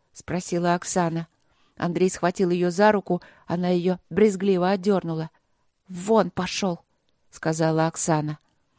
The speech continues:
Андрей встал и, покачиваясь, вышел. Уже через полчаса он не понимал,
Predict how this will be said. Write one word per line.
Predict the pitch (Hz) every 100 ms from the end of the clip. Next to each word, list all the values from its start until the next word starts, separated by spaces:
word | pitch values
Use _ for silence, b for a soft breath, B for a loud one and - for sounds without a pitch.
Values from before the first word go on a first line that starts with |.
| _
Андрей | - 170 165 165
встал | - - 220 220 b b b
и, | -
покачиваясь, | 196 208 233 226 - 196 208 185
вышел. | 175 165 - 160 _ _ _ _ _ _ _ _ _ _
Уже | 165 175 180
через | 196 180 196
полчаса | 196 196 - 196 233 220
он | 202
не | 208
понимал, | 202 208 214 226 208